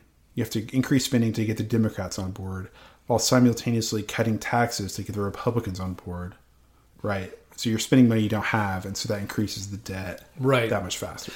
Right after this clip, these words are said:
Speaker 2: So these were interesting aspects of what he was saying. And also, I think leading up to, um, so let's get through, we get through the midterms, whatever happens, happens. And then he, he, he pointed out, and, and, and a lot of people may know this, but,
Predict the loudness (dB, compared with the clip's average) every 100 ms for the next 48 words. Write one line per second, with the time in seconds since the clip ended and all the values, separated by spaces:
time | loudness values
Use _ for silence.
0 | -10 8 12 12 10 6 12 12 12 10
1 | 4 8 8 8 6 6 6 4 4 4
2 | 2 2 2 4 6 6 6 2 0 0
3 | -2 -6 -12 0 2 4 4 6 8 8
4 | 8 8 8 8 6 6 6 6 4 2
5 | -2 -2 -2 2 4 4 4 4 2 -2
6 | 4 6 8 8 6 2 4 8 10 10
7 | 6 2 0 6 8 10 8 6 6 4
8 | 4 8 8 8 8 6 6 4 4 4
9 | 2 0 0 -4 -12 -6 2 6 8 6
10 | 4 2 0 0 0 0 0 0 0 2
11 | 4 6 6 6 6 4 4 2 2 2
12 | 2 0 0 2 4 4 2 4 4 4
13 | 6 6 6 4 2 2 2